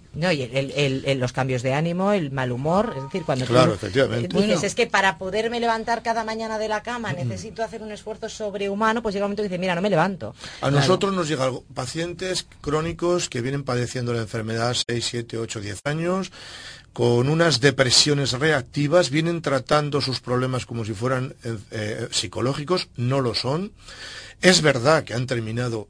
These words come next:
Speaker 2: mm, afectándole psicológicamente y han, y han necesitado en un momento determinado algún antidepresivo, alguna ayuda de tipo ansiolítico y tal, pero de verdad,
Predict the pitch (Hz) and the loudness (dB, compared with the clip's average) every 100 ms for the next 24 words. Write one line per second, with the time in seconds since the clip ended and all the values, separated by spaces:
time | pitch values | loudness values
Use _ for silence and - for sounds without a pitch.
0 | - 107 107 - 120 101 - 139 156 147 | -12 -10 -6 -6 -6 -8 -4 0 2 0
1 | 131 - 95 95 - 117 110 127 120 117 | -4 -6 -10 -8 -8 -8 -8 -8 -6 -4
2 | 120 131 127 156 120 120 110 110 120 131 | -4 -4 -4 -2 -4 -6 -6 -4 -4 -4
3 | 120 127 135 139 135 139 139 143 143 147 | -4 0 0 0 -4 -2 -2 -2 -2 -2
4 | 160 175 - - 98 107 110 101 101 87 | -2 -6 -10 -10 -8 -6 -6 -8 -10 -12
5 | - - 147 160 165 120 113 101 127 147 | -10 -4 -2 2 2 2 -4 -4 -2 0
6 | 156 139 110 110 101 92 87 147 160 160 | 2 0 -4 -8 -8 -8 -8 -6 -6 -8
7 | 131 160 175 - - - - - - - | -4 -4 -4 -8 -18 -18 -18 -20 -20 -16
8 | - 185 202 220 160 123 120 101 95 139 | 2 4 4 0 -2 -2 0 -2 0 2
9 | 175 | 2